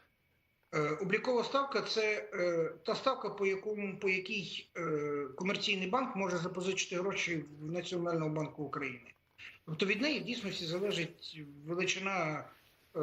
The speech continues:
вартості кредиту, який вам можуть бути наданий, е, в комерційному банку, якщо ви говорите про бізнес. Чим вища облікова ставка, тим вища вартість кредиту.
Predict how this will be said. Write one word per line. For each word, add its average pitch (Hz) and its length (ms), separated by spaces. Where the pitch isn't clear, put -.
вартості 175 580
кредиту, 147 500
який 139 240
вам 160 180
можуть 151 360
бути 147 240
наданий, 147 840
е, 151 40
в - 20
комерційному 151 580
банку, 120 340
якщо 127 280
ви 143 180
говорите 160 440
про 156 160
бізнес. 120 460
Чим 233 260
вища 226 300
облікова 208 440
ставка, 302 360
тим 196 520
вища 185 420
вартість 165 400
кредиту. 123 520